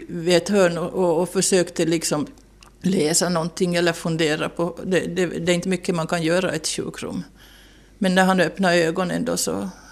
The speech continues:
så försökte han prata något smått. Men det var ju så att han var ju förlamad. Så han kunde bara prata om, om det tryckte mot ena sidan. Och, så då kunde man höra vad han sa.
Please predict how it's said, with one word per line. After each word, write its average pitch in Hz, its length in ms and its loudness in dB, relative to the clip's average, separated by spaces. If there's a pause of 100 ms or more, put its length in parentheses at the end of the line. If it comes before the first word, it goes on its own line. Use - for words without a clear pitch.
så - 180 -2
försökte 185 500 0
han 180 120 0
prata 170 400 -2
något 175 160 -2
smått. 175 300 -6
Men 185 180 0
det 175 80 2
var 180 100 4
ju 175 120 2
så 185 120 -2
att 175 160 0
han 180 120 -2
var 175 80 2
ju 175 80 2
förlamad. 165 640 -2 (720)
Så - 160 0
han 175 140 2
kunde 175 260 2
bara 175 240 2
prata 175 420 2
om, 180 140 0
om 180 320 -2
det 175 100 -4
tryckte 175 440 -2
mot 165 280 -4
ena 170 340 2
sidan. 170 520 0 (160)
Och, - 360 -10
så - 120 -4
då 160 120 -2
kunde 160 300 -6
man 156 180 -4
höra 180 280 0
vad - 120 -8
han 180 160 -8
sa. - 280 -6